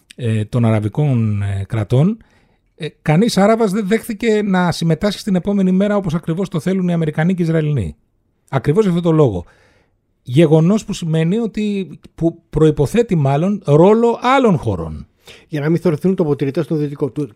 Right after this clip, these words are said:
Speaker 2: των Ισραηλινών ακόμα χειρότερα και των Δυτικών γενικά.
Speaker 1: Ακριβώς, ακριβώς.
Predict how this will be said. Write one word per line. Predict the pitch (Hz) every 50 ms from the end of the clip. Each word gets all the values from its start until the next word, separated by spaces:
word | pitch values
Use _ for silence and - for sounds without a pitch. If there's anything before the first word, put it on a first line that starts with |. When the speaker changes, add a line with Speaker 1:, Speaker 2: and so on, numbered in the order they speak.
| -
Speaker 2:
των | _ - 139 131
Ισραηλινών | 117 - 143 135 123 123 131 147 170 156
ακόμα | 139 127 135 113 110
χειρότερα | 104 120 113 101 101 104 123
και | 131 147
των | 131 151 147
Δυτικών | 135 147 127 - 175 165 156
γενικά. | 151 151 143 139 120 123 107
Speaker 1:
Ακριβώς, | 123 117 - - 131 120 127 127 92 - - - _ _
ακριβώς. | - 101 - 117 110 110 98 - - -